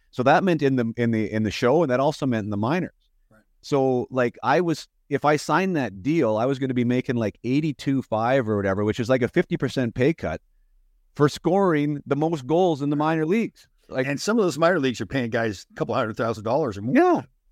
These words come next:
Speaker 2: Yeah.
Speaker 1: So, like, it was, it, like, that was so strange to me. So, like, I, I didn't sign the deal. I went to camp without a contract, which I thought was, like, super noble. Like, I wasn't insured. Like, I,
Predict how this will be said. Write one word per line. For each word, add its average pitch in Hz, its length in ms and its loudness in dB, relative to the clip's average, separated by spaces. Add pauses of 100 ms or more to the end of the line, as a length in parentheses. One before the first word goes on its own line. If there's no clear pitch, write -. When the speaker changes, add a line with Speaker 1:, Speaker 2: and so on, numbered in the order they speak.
Speaker 2:
Yeah. 110 220 -6
Speaker 1:
So, 226 160 4
like, 233 320 4
it 190 100 0
was, 202 200 0
it, 190 240 2
like, 180 180 2
that 208 200 2
was 196 160 0
so 202 320 -2
strange 180 440 -2
to 170 40 -8
me. 156 100 2
So, 156 120 -2
like, 151 120 2
I, 139 140 0
I 135 60 2
didn't 180 240 2
sign 170 300 -2
the 147 60 -2
deal. 151 360 0
I 131 80 2
went 156 240 0
to 170 80 -2
camp 165 260 -2
without 151 240 -2
a 120 40 -2
contract, 147 640 0
which 123 180 -4
I 120 140 0
thought 139 180 2
was, 117 140 0
like, 110 120 0
super 143 360 -2
noble. 135 500 0
Like, 107 140 0
I 113 60 -2
wasn't 131 320 0
insured. 139 540 0
Like, 117 200 0
I, 110 160 0